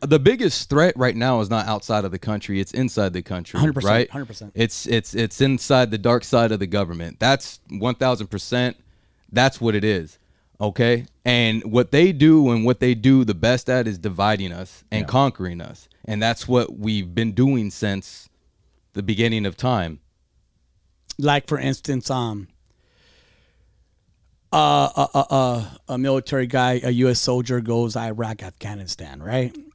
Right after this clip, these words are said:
Speaker 2: Um, he kills these people, gets pat in the back from his, um, his other soldiers, you know, his team. And, um, if you're on the other side, you're Iraqi, you know, you're fighting, you're fighting a war for your country.
Speaker 1: Right.
Speaker 2: And in your eyes,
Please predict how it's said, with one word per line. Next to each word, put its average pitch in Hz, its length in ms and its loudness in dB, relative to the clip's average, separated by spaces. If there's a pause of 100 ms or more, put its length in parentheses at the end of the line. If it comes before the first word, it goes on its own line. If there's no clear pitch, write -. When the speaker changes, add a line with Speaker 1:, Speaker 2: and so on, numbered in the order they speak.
(120)
Speaker 2:
Um, 110 220 -4
he 117 100 -4
kills 131 680 2
these 120 140 -6
people, 101 520 -2 (320)
gets 113 200 -6
pat 110 220 -6
in 107 80 -8
the 92 80 -10
back 127 400 -4
from 113 180 -4
his, 110 120 -4
um, 104 200 -6
his 113 140 -6
other 120 220 -2
soldiers, 120 680 -2 (320)
you 120 100 -6
know, 110 100 -2
his 104 140 -6
team. 123 400 -4 (920)
And, 123 220 -2
um, 107 360 -4 (380)
if 143 160 2
you're 175 80 6
on 156 40 2
the 147 100 -2
other 135 140 4
side, 147 380 2
you're 127 140 -2
Iraqi, 135 420 0
you 139 100 2
know, 135 80 4
you're 131 120 0
fighting, 135 440 0
you're 127 140 -2
fighting 139 280 0
a 127 60 -2
war 123 200 2
for 117 140 -6
your 143 220 2
country. 110 520 -6
Speaker 1:
Right. 90 280 0 (120)
Speaker 2:
And 131 280 2
in 123 100 0
your 208 240 6
eyes, 147 420 2